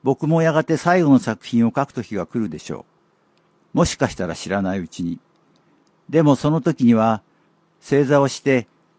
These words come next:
誰かに向かって、「長い間お世話になりました」と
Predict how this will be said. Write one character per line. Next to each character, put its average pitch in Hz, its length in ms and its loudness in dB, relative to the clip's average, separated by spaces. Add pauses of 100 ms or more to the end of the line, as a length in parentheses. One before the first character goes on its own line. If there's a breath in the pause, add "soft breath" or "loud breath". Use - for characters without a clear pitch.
(120)
誰 131 240 0
か 117 100 0
に 98 80 -2
向 90 120 -4
か 95 100 -8
っ - 60 -10
て、 78 320 -10 (520)
「長 120 280 2
い 139 120 2
間 101 240 0
お 98 60 -6
世 131 120 -4
話 127 120 4
に 123 60 2
な 120 100 2
り 123 100 2
ま 127 80 2
し - 80 -4
た」 - 160 -6 (880)
と 139 240 -4